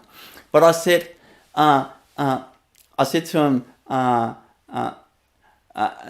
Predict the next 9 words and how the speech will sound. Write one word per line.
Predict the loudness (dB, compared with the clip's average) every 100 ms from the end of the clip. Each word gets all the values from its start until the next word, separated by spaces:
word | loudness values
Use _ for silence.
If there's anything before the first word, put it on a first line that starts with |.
| -12 -10 -4
in | 2
Vietnamese, | 4 4 4 2 2 -2 -6 -12
I | -4 -2
say, | 2 2 2 -4 -14 0
Con | 4 4 2
không, | 0 4 4 4 -2 -6 _ -8
uh, | -4
đẹp | 0 0 2
trai, | 2 2 0